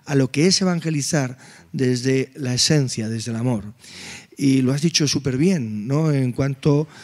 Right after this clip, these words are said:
a la invitación del Papa Francisco también, ¿no? Estas dos claves, cómo nos pueden ayudar a enfocar, a acompañar a nuestros educadores y cómo resituarnos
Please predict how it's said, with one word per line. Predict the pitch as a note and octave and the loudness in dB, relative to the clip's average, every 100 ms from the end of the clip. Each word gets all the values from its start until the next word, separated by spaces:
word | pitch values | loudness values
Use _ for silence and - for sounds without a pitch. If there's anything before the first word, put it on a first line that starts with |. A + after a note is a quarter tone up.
| - - | -20 -16
a | D#3 B2+ A#2+ A#2+ | -6 -2 0 0
la | A#2+ | 2
invitación | C3 C3 B2 - C#3+ | 2 0 -4 -2 0
del | C3 | 0
Papa | - B2 | -2 -4
Francisco | B2 B2+ A#2+ - D3 - A#2 | -4 -4 -2 2 2 0 -6
también, | A2 G#2+ G2+ | -4 0 0
¿no? | C3 C#3+ - - - - _ _ _ _ _ _ - | 0 -4 -12 -20 -20 -20 _ _ _ _ _ _ -10
Estas | - C#3+ C#3 C3+ | 0 0 2 2
dos | E3 D#3 | 2 2
claves, | - D3 C3 C3 D#3+ - - _ - - - | 0 -2 0 0 0 -2 -6 _ -20 -20 -2
cómo | E3 D3 | 2 4
nos | C#3 - | 2 2
pueden | - D3 C#3+ | 4 4 2
ayudar | C3+ B2 C3 C#3+ | 2 2 2 0
a | C#3+ C3 | 0 0
enfocar, | A#2+ A#2 B2 A#2 D3 D3 D3 C#3+ - - - - D3 | -2 0 -2 0 0 0 0 -2 -8 -20 -20 -10 -4
a | C3 | -2
acompañar | B2+ B2+ A#2+ A2+ B2 C3+ C#3+ | 0 0 0 0 2 2 2
a | C#3 | 2
nuestros | B2+ - B2 C3 | 0 0 0 0
educadores | A#2+ A#2 B2 C#3 C#3+ C#3+ C#3+ - - - - - _ - | 0 0 2 2 2 0 0 -4 -12 -20 -20 -20 _ -12
y | C#3 C3+ | -6 -2
cómo | D3 D3 D3+ D3+ C#3 | 2 4 4 4 0
resituarnos | E3+ C#3 B2+ C#3+ B2+ B2+ C#3 C#3 B2+ - - | -4 -4 -2 -2 -2 0 2 2 0 -2 -6